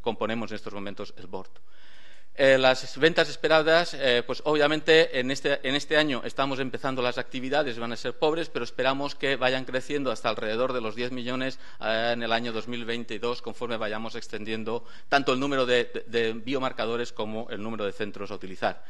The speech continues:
Y estamos buscando una financiación inicial para este año de unos quinientos, setecientos mil euros de inversores privados, que será a su vez también complementada con, eh, inversión no dilutiva de inisa, del go-, gobierno vasco, del Horizonte veinte veinte, y lo necesitamos para contratar al personal,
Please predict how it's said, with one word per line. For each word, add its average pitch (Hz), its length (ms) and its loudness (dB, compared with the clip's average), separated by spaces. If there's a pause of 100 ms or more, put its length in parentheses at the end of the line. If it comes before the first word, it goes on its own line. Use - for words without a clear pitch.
(380)
Y 107 60 -4
estamos 143 300 4
buscando 135 420 0
una 127 220 -2
financiación 131 640 -2
inicial 127 480 0
para 120 140 0
este 135 180 -2
año 135 160 0
de 113 60 -2
unos 113 240 -4
quinientos, 123 380 -6
setecientos 104 520 -6
mil 123 240 -4
euros 135 400 -2 (180)
de 107 120 0
inversores 110 480 -4
privados, 135 480 0
que 120 120 -6
será 120 380 0 (220)
a 107 100 0
su 123 160 -4
vez 127 260 2 (300)
también 113 320 -2
complementada 117 680 -2
con, 120 320 -4
eh, 104 540 -4
inversión 117 460 -4
no 117 80 -4
dilutiva 120 600 -2 (260)
de 104 220 0
inisa, 123 380 -2
del 110 180 -2
go-, 101 180 -4
gobierno 113 540 0
vasco, 127 560 0 (220)
del 104 160 -2
Horizonte 113 320 -4
veinte 113 300 0
veinte, 101 340 -4
y 143 60 -4
lo 120 100 2
necesitamos 131 400 -2
para 117 260 2
contratar 104 480 -2
al 113 80 -2
personal, 131 540 -2